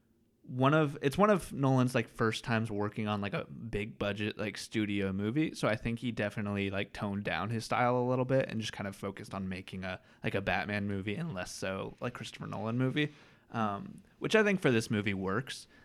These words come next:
Um, I think the context of, in which, like, Batman Begins came out is important because, like, the Batman movie prior to this, like, by, like, seven years or so, or what year did this come out? Um,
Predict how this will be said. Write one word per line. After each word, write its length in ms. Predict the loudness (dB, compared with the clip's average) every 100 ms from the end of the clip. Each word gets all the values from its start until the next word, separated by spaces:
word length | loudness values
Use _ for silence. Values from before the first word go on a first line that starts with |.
| -4
Um, 440 | -2 -2 -4 -10 -14 _ -2
I 60 | 2
think 160 | 2
the 80 | 2
context 640 | 0 0 2 2 2 0 -4
of, 400 | 0 0 -4 -12 -18 _ _
in 140 | 2 4
which, 200 | 4 2
like, 160 | -2 -2
Batman 400 | 0 2 2 2
Begins 300 | 2 2 -2
came 220 | -2 0
out 240 | 2 0 0
is 100 | 0
important 580 | 4 4 2 0 -6 -4
because, 340 | -2 0 2
like, 220 | 2 -2 -4 -20 -8 0
the 80 |
Batman 360 | 6 6 6 6
movie 260 | 8 6 2
prior 360 | 2 4 4
to 80 | 4
this, 360 | 4 2 -2 -10 -6
like, 320 | -4 -4 0
by, 140 | 0
like, 220 | 2 0 -6 -14
seven 440 | -2 0 2 0
years 320 | 2 2 2
or 60 | -2
so, 400 | 2 4 4 2 -2 -18 -8
or 200 | -4 -4
what 200 | -4 -4
year 100 | -4
did 120 | -8 -8
this 120 | -8
come 160 | -6
out? 180 | -4 -6 -10 -20 _ -10
Um, 560 | -6 -6 -8 -12 -14